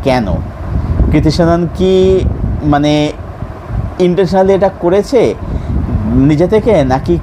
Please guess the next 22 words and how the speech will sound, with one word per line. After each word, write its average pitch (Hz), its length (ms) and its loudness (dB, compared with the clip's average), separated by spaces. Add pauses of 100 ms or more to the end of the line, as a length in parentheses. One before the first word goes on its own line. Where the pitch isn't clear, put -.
কেউ 180 280 4
তাকে 175 400 0
এটা 160 220 0 (100)
করতে 156 320 0 (140)
বাধ্য 113 460 -2
করেছে, 104 360 -4 (380)
এইটা 143 220 2
হচ্ছে 143 300 0
ইয়ে। 98 200 -2 (460)
এবং 165 460 2 (880)
লাস্টে 135 320 2
ধনুষ 139 300 0
বলে 131 420 0 (460)
যে, 131 120 2 (220)
"আমি 135 280 0
চাই 127 380 0
তোমার 139 200 0 (120)
ছেলে 143 320 0
হোক, 131 260 0 (460)
কারণ 147 380 2 (460)
যেসব 143 320 0
ছেলেরা 135 460 2